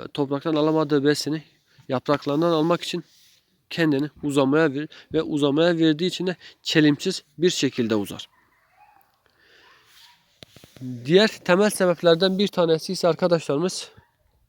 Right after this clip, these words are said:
birbirine çok yakın dikilmesi. Zaten ben bu videoyu da ilk çektiğimde, hani bu konuyla ilgili tohum dikimine, ben çok yakın dikiyorum dedim. Çünkü ben bunları zaten ilerleyen günlerde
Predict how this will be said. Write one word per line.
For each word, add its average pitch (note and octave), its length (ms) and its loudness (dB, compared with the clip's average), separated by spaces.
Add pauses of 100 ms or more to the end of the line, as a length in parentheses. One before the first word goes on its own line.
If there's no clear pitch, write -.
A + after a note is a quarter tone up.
(2250)
birbirine F3+ 560 4 (120)
çok F3+ 300 0
yakın D3+ 340 4
dikilmesi. A#2 560 -6 (280)
Zaten E3 380 0
ben C#3+ 200 4
bu C#3+ 140 -2
videoyu C#3 320 2
da C3+ 140 -4
ilk - 280 -6
çektiğimde, C3 500 2
hani A2 240 2
bu A#2 60 -4
konuyla A#2+ 420 0
ilgili A#2 280 0
tohum B2 280 2
dikimine, B2 460 -8
ben F3+ 180 -2 (260)
çok - 220 -4
yakın F3+ 300 2
dikiyorum B2 440 0
dedim. C#3 260 -4
Çünkü D3 240 -2
ben D3+ 140 2
bunları C#3+ 240 2
zaten C#3+ 260 -2
ilerleyen C3+ 540 4
günlerde C3 560 2